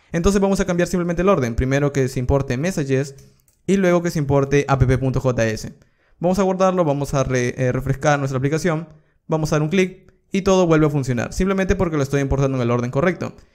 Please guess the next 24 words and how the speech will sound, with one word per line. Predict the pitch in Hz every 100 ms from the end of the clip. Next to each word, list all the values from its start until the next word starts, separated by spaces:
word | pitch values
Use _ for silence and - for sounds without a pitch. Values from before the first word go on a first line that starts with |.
| _ -
Y | 185
esto | 214 214 214
funciona, | 208 190 233 202 127 -
porque | 170 208
este | 202
es | 208
un | 196
ejemplo | 202 185
sumamente | 185 202 190 190 170
simple. | 233 185 123 - - _ -
Pero | 165
imagínate | 175 170 202 196 196
crear | 190 190
una | 190 180
aplicación | 170 160 156 180 165 170 -
el | 131 131
cual | 160 160 160
tiene | 175 156 143
mucho | 160 202 202 -
código, | 190 175 170
muchos | 156 180 180
archivos | 170 - 175 160
de |
JavaScript, | 135 131 135 185 170